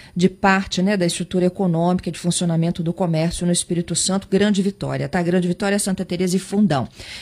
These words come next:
Esses são os municípios que estavam ainda em restrição por conta da nossa condição aí de risco alto de contaminação pelo novo coronavírus.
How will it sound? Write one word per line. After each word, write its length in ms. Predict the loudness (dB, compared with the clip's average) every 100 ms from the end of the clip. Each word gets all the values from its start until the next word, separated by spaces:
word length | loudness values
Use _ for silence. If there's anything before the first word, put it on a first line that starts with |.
| -2
Esses 240 | 0 2
são 100 | 2
os 120 | 2
municípios 800 | 2 2 2 2 2 0 -2 -6 -6 -16 -2
que 80 | 2
estavam 500 | 2 4 4 4 2
ainda 320 | 0 0 2
em 80 | 4
restrição 800 | 2 0 0 0 0 0 0 0
por 220 | -2 -2
conta 480 | 2 2 2 0 -4 -8 -2
da 160 | 2
nossa 260 | 2 0 -2
condição 460 | 0 -2 0 -2
aí 140 | 0 0
de 100 | 0
risco 400 | 0 0 0 -2
alto 320 | -2 -2 -6
de 80 | -8
contaminação 720 | -6 -4 -2 -2 -2 -2 -2
pelo 200 | -2 -2
novo 240 | -2 -4 -4
coronavírus. 720 | -2 0 0 -2 -6 -6